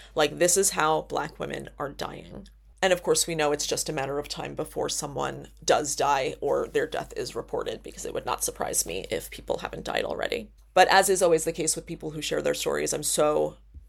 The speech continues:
so incredibly grateful to Caitlin Joshua for sharing her story.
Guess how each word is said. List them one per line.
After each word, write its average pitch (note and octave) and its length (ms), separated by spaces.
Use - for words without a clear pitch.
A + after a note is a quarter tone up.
so D3+ 540
incredibly C#3+ 500
grateful - 640
to - 440
Caitlin - 300
Joshua - 600
for - 540
sharing F3+ 380
her D3+ 100
story. - 500